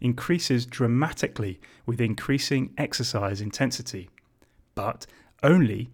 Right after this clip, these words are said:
in untrained folks. In endurance athletes, the rate of liver glycogen breakdown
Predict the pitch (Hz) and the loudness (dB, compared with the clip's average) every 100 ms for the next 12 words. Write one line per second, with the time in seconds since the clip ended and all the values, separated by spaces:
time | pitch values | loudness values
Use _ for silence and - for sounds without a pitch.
0 | - 135 - 123 123 120 - 107 101 104 | -4 -4 0 2 2 2 0 -2 -4 -4
1 | - 143 - - - - _ _ _ _ | -2 -2 -4 -12 -14 -20 _ _ _ _
2 | _ _ _ - 127 110 104 120 147 - | _ _ _ 0 2 4 4 6 6 6
3 | 160 - 123 113 - - - - 117 104 | 2 2 -4 -4 -4 -10 -14 -6 -4 2
4 | 135 - 110 113 139 170 135 156 156 175 | 2 2 -2 2 2 4 4 4 2 0
5 | 165 117 - 110 101 101 | 4 4 4 -2 -2 -4